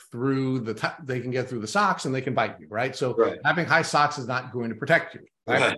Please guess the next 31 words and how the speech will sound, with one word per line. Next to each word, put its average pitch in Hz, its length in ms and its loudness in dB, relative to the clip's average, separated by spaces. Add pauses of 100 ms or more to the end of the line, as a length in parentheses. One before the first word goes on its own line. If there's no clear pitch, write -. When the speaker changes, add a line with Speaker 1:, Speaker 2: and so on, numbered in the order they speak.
(120)
Speaker 2:
Right. 151 360 2 (180)
<laughs> 339 80 6
Speaker 1:
Second 220 580 2
thing, 160 560 2
you 143 140 2
know, 135 120 2
that 127 160 4
we 143 140 4
were, 170 240 2
we 151 160 2
were 175 120 2
taught, 120 400 0 (120)
um, 120 560 -2
and, 117 420 -6
and, 117 380 -6
and 120 120 -6
I 117 80 -2
had 107 140 -4
many, 160 380 4
many 135 260 2
ticks - 320 -8
on 104 220 -2
me, 101 280 -4
and 123 140 -4
we 113 100 -4
had 107 120 -4
many 131 300 0
ticks 127 240 -6
on 117 120 -2
our 104 140 -2
dog, 113 500 -2